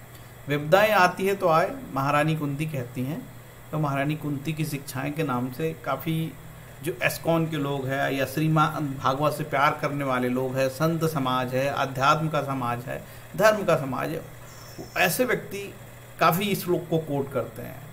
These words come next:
क्या है श्लोक, आगे चलते हैं। "विपदाएं आती तो आए, विपदः सन्तुतः सस्वत, सस्वत तत्र तत्र जगद्गुरु, भवतो दर्शनम यत स्याद पुनर्भव दर्शनम।" मैं चाहती हूँ कि सारी विपत्तियाँ फिर फिर आए,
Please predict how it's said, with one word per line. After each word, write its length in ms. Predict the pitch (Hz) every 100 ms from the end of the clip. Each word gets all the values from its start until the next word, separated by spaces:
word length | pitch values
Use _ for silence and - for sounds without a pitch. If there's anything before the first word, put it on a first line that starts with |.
| - - -
क्या 120 | 175
है 140 | 185
श्लोक, 240 | 165 175 160
आगे 180 | 139 135
चलते 320 | 131 117 120
हैं। 160 | 123
"विपदाएं 340 | 139 151 180 208
आती 300 | 214 196 214
तो 120 | 180
आए, 220 | 175 151 - - - - -
विपदः 440 | 165 180 202 240 214
सन्तुतः 720 | 208 185 175 190 190 190 185
सस्वत, 720 | 156 - - 160 - 202 196 - -
सस्वत 540 | - 156 - 220 233 - - - -
तत्र 220 | 220 220
तत्र 440 | 208 - 208 185 170
जगद्गुरु, 460 | 160 139 143 196 214 - - - - -
भवतो 420 | 135 180 190 240
दर्शनम 580 | 220 185 165 160 170 160 151
यत 320 | 165 - -
स्याद 800 | - - - 147 151 156 160 - - -
पुनर्भव 640 | 156 160 160 139 139 151
दर्शनम।" 720 | 147 139 131 127 139 151 160 127 - - - - - -
मैं 180 | 135 175
चाहती 300 | 180 180 190
हूँ 200 | 190 190
कि 100 | 202
सारी 380 | 196 180 180 185
विपत्तियाँ 580 | 180 170 - 175 170 156
फिर 320 | - 165 160
फिर 220 | 170 185
आए, 280 | 170 147